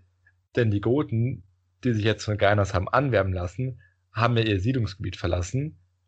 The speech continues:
und im Prinzip ja dadurch ihren Föderatenvertrag gebrochen, denn die Römer haben gesagt, „Okay, wir siedeln euch da an und dann seid ihr unsere Föderaten.“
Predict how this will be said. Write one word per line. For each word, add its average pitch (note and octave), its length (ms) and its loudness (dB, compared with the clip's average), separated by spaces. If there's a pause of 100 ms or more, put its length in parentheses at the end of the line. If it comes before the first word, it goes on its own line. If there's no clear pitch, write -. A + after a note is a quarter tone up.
(520)
und C#3 220 0
im C3+ 160 2
Prinzip B2+ 680 -2
ja C#3 120 2
dadurch B2 440 2
ihren B2+ 260 -2
Föderatenvertrag B2 1040 0
gebrochen, G2 460 -2
denn B2+ 360 -2
die G#2+ 100 -2
Römer G2+ 200 2
haben F#2+ 80 -2
gesagt, A2 200 0
„Okay, D3 160 0
wir A2+ 80 -2
siedeln G#2 220 0
euch F2+ 160 -2
da G#2 140 0
an F3+ 280 2
und A#2+ 80 -2
dann G2+ 180 2
seid G#2+ 180 -2
ihr A2 60 -2
unsere G#2+ 160 0
Föderaten.“ B2 600 2